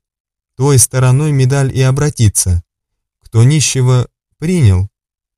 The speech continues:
и накормил, нальются соком там у винограда кисти. Кто рано-рано каждый день встаёт, и чьим дыханием бедные согреты,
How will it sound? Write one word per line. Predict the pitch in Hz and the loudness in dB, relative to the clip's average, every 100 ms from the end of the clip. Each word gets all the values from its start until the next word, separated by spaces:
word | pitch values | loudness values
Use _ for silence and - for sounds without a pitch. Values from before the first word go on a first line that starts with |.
| _ _ | _ _
и | 127 | 2
накормил, | 117 113 131 127 107 92 - _ _ _ _ | 4 2 2 4 4 2 -2 _ _ _ _
нальются | - 107 107 120 202 175 - 143 | 2 6 6 6 2 -2 -2 0
соком | - 131 123 113 104 | 0 0 0 2 0
там | - 113 113 - | 2 2 2 2
у | 110 | 2
винограда | 107 104 101 104 107 101 | 6 6 4 4 4 2
кисти. | - 101 98 - 90 92 - _ _ _ _ _ _ _ | 0 0 0 0 -4 -6 -8 _ _ _ _ _ _ _
Кто | - 104 101 98 | -2 4 4 4
рано-рано | 151 170 143 143 156 127 110 | 2 0 0 0 0 2 2
каждый | 135 143 127 123 | 2 -2 0 0
день | 127 135 | 0 0
встаёт, | 117 - 143 147 110 92 - _ - _ | 0 -2 -4 0 2 0 -4 _ -20 _
и | - 120 | 0 0
чьим | - 143 160 | 2 0 0
дыханием | 147 139 175 165 143 135 120 | 0 -2 -4 -2 0 2 2
бедные | 151 135 131 127 | 2 0 2 2
согреты, | - 143 139 131 101 95 90 | 2 0 0 2 2 2 -4